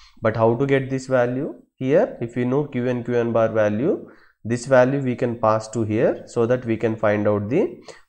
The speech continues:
final output value. If you observe here, here we don't know second input terminal. We know one input terminal is one. We don't know second input terminal value.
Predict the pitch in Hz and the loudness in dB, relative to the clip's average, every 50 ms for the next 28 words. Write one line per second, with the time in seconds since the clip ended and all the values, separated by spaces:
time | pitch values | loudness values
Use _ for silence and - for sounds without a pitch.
0 | _ - 123 110 110 107 113 139 135 101 92 87 - 117 127 127 90 85 82 82 | _ 0 2 2 2 2 2 2 2 0 0 -2 -6 -8 -6 -6 -6 -6 -4 -6
1 | 82 87 104 - 117 110 107 110 113 131 135 135 131 120 120 135 170 233 349 - | -6 -8 -6 -2 0 0 0 0 2 0 0 0 0 -2 -2 0 0 -2 -2 -6
2 | - - 113 110 117 127 131 123 117 113 104 113 113 113 113 113 131 185 240 - | -12 -6 -2 2 2 2 2 2 0 0 2 2 2 2 2 2 2 2 0 0
3 | - - - _ _ _ _ - - 117 107 - 120 120 113 113 110 95 117 143 | -4 -12 -20 _ _ _ _ -6 -2 0 2 2 2 2 2 2 0 0 -4 -4
4 | 160 - 113 90 82 85 82 82 85 98 110 113 113 127 147 147 143 120 113 117 | -2 -2 -2 -2 -2 -4 -6 -6 -6 -4 -2 0 0 0 0 2 2 2 2 2
5 | 120 123 123 123 127 131 120 120 113 110 110 113 110 107 107 107 107 104 - 104 | 2 0 -2 -2 -4 -4 0 2 2 2 2 0 0 0 0 -2 -4 -6 -4 -2
6 | 98 101 117 180 311 - - _ _ _ _ _ _ - 104 107 107 110 107 107 | 0 0 0 0 -2 -8 -12 _ _ _ _ _ _ -4 -2 0 2 2 2 2
7 | 123 160 160 - 101 - 95 95 92 87 87 87 - - - - 90 87 - 95 | 0 -2 -2 -4 -4 -4 -4 -4 -4 -6 -8 -8 -10 -10 -8 -8 -8 -8 -8 -10
8 | 113 127 101 90 85 82 98 | -10 -10 -10 -10 -10 -12 -12